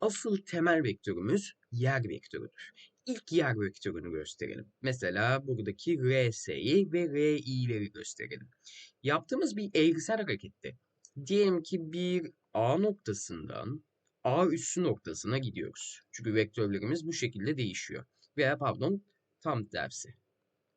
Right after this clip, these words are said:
A'dan A üssüne geçiyoruz. Çünkü burası R ilk, burası R son. Ve bu şekilde gittiğimizde eğrinin üzerinde bir delta R konum değişimi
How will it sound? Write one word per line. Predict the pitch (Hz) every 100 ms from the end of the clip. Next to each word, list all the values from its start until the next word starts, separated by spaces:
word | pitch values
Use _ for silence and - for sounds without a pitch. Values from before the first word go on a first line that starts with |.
| _
A'dan | 127 127 120 127
A | 104 85
üssüne | 85 98 92
geçiyoruz. | 101 117 127 196
Çünkü | - 151
burası | 135 123 123 107
R | 101 104
ilk, | 92 190
burası | 127 101 - 139
R | 92 107
son. | - 80 127 160 - - - - -
Ve | 170
bu | 226
şekilde | 254 269 202
gittiğimizde | 160 127 117 101 87 67 85 - _ _ -
eğrinin | 120 120 147 226
üzerinde | 208 175 117 127 147
bir | 160
delta | 127 135 170 175 185 165
R | 180 190 196 _ -
konum | - 156 180 165
değişimi | 104 - - 67